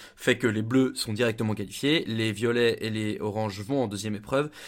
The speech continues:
et les rouges vont directement en, sur la sellette. Euh, on, alors, le, le chef Mazia, euh, moi, j'aime bien, euh, en plus, euh, voilà, c'est ce qu'on dit à chaque fois, euh, le grand, hyper sympa, euh, les Jordan, bien sûr. C'est toi,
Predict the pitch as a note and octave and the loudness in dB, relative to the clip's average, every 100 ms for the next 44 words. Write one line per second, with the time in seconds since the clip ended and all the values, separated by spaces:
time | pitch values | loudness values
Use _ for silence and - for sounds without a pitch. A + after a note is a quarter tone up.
0 | - - A2+ G#2+ C#3+ D#3 B2+ C#3+ G#2+ - | -10 -2 0 2 2 2 0 -2 -2 0
1 | E3+ B2+ A#2 A2 C#3+ - A2 G#2+ - C3+ | 2 2 -2 0 -2 -2 -8 -6 -2 0
2 | A2 - - A2+ - - - - - - | 0 -2 0 0 -2 -18 -20 -18 -12 4
3 | B2 B2 A#2+ A#2+ A#2 A#2 A#2 A#2 - _ | 8 10 12 10 6 0 -2 -4 -8 _
4 | _ _ - D3 D3+ D3 D3+ C#3+ D3+ E3 | _ _ -14 -8 -4 4 4 6 6 6
5 | D#3 D3+ D3 - F3 E3 D#3+ C#3 E3 D#3+ | 6 4 2 4 4 4 2 4 6 8
6 | C3+ A2+ A2 A2 A2 A2 G#2 F2 C2 - | 8 8 8 6 4 0 -4 -8 -8 -10
7 | B1+ A#2+ B2+ A#2 A#2 A2 C3+ C#3 C3 A2 | -6 0 2 4 2 4 6 8 8 4
8 | A2+ A2+ B2 A#2 A2 G2+ - - - A2+ | 2 0 -4 0 -2 -2 -6 -12 -4 0
9 | A2+ A2+ - G#2+ A2 - A2+ - A#2 A#2 | 0 0 -2 -2 0 0 -2 0 2 2
10 | A2+ A2+ - - - A#2 A2 B2 B2 A2 | 2 -2 -6 -8 -2 0 6 8 8 6
11 | B2 - A#2+ A2 B2+ B2+ A2+ G#2+ G#2+ - | 4 4 4 6 8 8 8 4 2 -4
12 | - G#2+ C3+ C3 E3+ D3 A#2 - F#3 - | -4 4 6 8 8 6 4 6 6 8
13 | A#3+ | 6